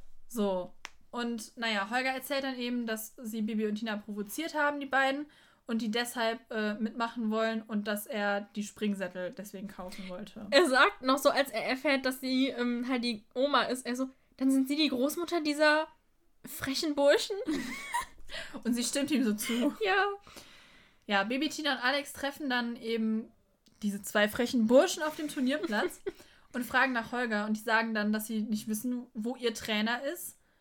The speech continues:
Speaker 1: Und die beiden finden es dann schon so komisch, dass sie das mit dem Trainer wissen. Die sagen dann so, ja, es spricht sich so rum. Aber Bibi und Tina merken relativ schnell, dass da irgendwas faul ist. Deswegen hext Bibi Michi dann einen Eselskopf, damit sie die Wahrheit sagen. Und Ralf sagt ihnen dann eben, was passiert ist.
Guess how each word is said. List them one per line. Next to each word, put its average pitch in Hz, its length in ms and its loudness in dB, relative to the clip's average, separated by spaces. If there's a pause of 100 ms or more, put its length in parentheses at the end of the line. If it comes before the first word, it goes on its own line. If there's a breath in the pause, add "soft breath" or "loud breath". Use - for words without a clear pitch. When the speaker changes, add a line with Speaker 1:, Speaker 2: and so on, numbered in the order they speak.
(360)
Speaker 1:
Und 208 160 -6
die 202 80 -4
beiden 202 260 0
finden 214 180 0
es 196 60 -2
dann 185 80 -8
schon 190 180 -8
so 196 80 -8
komisch, 226 320 -2
dass 208 140 -6
sie 208 80 -6
das 196 80 -10
mit 202 100 -10
dem 190 80 -8
Trainer 226 420 -2
wissen. 233 320 -4
Die 214 80 2
sagen 190 300 -4
dann 190 160 -8
so, 190 60 -8
ja, 190 460 -4
es 208 200 -10
spricht 208 340 -6
sich - 100 -16
so 202 100 -4
rum. 233 320 0 (420 loud breath)
Aber 233 560 4 (320)
Bibi 214 260 0
und 214 80 0
Tina 214 280 0
merken 208 280 -2
relativ 208 360 -2
schnell, 208 200 -2
dass 202 140 -4
da 220 140 -10
irgendwas 196 320 -6
faul 190 320 -2
ist. 190 340 -8 (480 soft breath)
Deswegen 240 380 -4
hext 247 320 -6
Bibi 254 220 -4
Michi 254 280 -4
dann 208 160 0
einen 220 220 -2
Eselskopf, 285 760 -6
damit 226 300 -2
sie 226 160 -6
die 214 160 2
Wahrheit 196 300 -4
sagen. 302 340 4
Und 220 160 -6
Ralf 220 340 0
sagt 208 360 -4
ihnen 247 120 -6
dann 220 140 -2
eben, 208 220 -6
was 202 180 -8
passiert 208 420 -6
ist. 185 300 -12